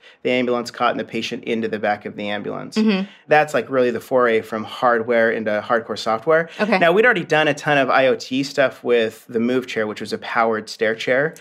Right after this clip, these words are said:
Speaker 2: Okay.
Speaker 1: And so we were in offshore oil and gas platforms in the middle of the Gulf of Mexico, teaching paramedics how to vertically evacuate their injured personnel to the helicopter deck.
Speaker 2: Mm-hmm.
Speaker 1: And that was all software, potentiometers, a lot of R F I D. So there, we'd already done a ton of
Speaker 2: Okay.
Speaker 1: software
Speaker 2: Yeah.
Speaker 1: elements,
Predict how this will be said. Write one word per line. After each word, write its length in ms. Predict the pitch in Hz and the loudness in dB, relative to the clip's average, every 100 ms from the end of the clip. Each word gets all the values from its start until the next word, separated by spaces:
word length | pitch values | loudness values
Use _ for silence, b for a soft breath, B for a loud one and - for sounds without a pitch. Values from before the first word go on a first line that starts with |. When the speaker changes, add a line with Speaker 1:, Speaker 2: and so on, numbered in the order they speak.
| - | 0
Speaker 2:
Okay. 240 | 202 185 - | 0 0 -4
Speaker 1:
And 80 | 127 | 0
so 100 | 170 | 2
we 60 | |
were 80 | 139 | 4
in 80 | 127 | 2
offshore 460 | 135 139 - 139 120 | 2 2 0 0 2
oil 140 | 117 | 0
and 120 | 110 | -2
gas 280 | 110 131 127 | -2 -2 -2
platforms 640 | - 127 123 - 127 120 113 | -2 0 0 0 -2 0 -2
in 80 | |
the 60 | 113 | -2
middle 240 | 117 117 113 | 0 2 0
of 40 | |
the 60 | 110 | -2
Gulf 220 | 113 110 | -4 -2
of 80 | 123 | -2
Mexico, 600 | 127 - 113 127 123 117 | -2 -4 -6 0 0 0
teaching 400 | - 156 147 135 | -4 -4 -2 -2
paramedics 480 | 135 131 123 120 - | 0 0 0 0 -2
how 140 | 123 | 0
to 220 | 117 110 B B B | 2 0 B B B
vertically 480 | 127 131 143 135 139 | -2 2 2 2 -2
evacuate 600 | 123 127 123 127 127 123 | 0 2 0 0 -2 0
their 260 | 127 131 147 | 2 4 2
injured 380 | 151 151 143 139 | 0 -2 -4 0
personnel 480 | 151 147 143 143 143 | 0 0 2 2 2
to 220 | - 135 | -2 -2
the 80 | 117 | 0
helicopter 500 | 127 131 117 104 110 | 0 0 -2 -6 -4
deck. 320 | 107 95 - B | -4 -4 -8 B
Speaker 2:
Mm-hmm. 400 | 220 214 202 202 | 0 2 0 -2
Speaker 1:
And 160 | 139 131 | 2 4
that 160 | 156 127 | 4 2
was 100 | 113 | 2
all 240 | 131 117 | 2 2
software, 600 | - 104 101 98 82 - - | 0 -2 -2 -4 -4 -8 -14
potentiometers, 960 | 110 117 110 120 113 113 113 107 104 113 | -8 -6 -4 -2 -2 0 0 0 -4 -2
a 20 | |
lot 140 | 110 | -2
of 60 | 104 | 0
R 180 | - 104 | 0 -2
F 100 | 104 | -4
I 60 | |
D. 300 | 104 107 104 104 B B B - | -6 -6 -8 -10 B B B 2
So 140 | 214 | 4
there, 140 | 220 220 | 4 4
we'd 200 | 220 214 | 4 4
already 200 | 190 147 | 4 2
done 280 | 139 147 139 | 2 2 0
a 60 | 123 | -6
ton 460 | - - 120 135 | -6 0 2 2
of 160 | 143 131 | 2 2
Speaker 2:
Okay. 100 | 202 | 4
Speaker 1:
software 360 | 127 127 151 151 | 4 4 2 2
Speaker 2:
Yeah. 60 | |
Speaker 1:
elements, 440 | 147 151 165 - | 2 0 -2 -4